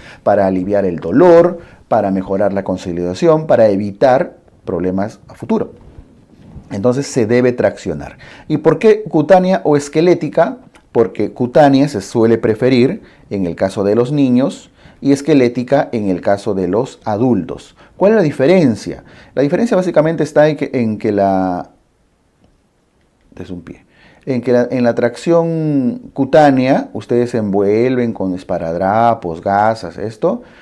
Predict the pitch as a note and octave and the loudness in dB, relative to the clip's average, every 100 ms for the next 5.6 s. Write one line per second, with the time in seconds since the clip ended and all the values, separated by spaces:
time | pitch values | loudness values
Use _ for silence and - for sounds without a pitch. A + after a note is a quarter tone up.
0 | _ - B3+ F3+ D#3 D#3+ A#3 - _ _ | _ -8 0 0 2 0 -2 -10 _ _
1 | _ _ _ - G2 A2+ A#2+ B2+ - C#3 | _ _ _ -4 0 2 0 -4 -2 0
2 | D3 A#2 F#2+ F2 F2+ F2+ A2+ B2 G#2+ - | 2 2 -2 -4 -2 2 2 0 -4 -10
3 | F2+ E2 E2+ F2+ F#2 G#2+ A2+ F#2+ F2 D#2 | -10 -10 -8 -6 -6 -6 -6 -6 -6 -8
4 | D2+ F2+ G#2+ G#2+ F#2 F#2 - - - F#2+ | -8 -6 -4 -4 -4 -6 -8 -14 -6 -6
5 | F2+ E3+ D#3 E2+ E2 - | -4 -4 -2 -4 -8 -14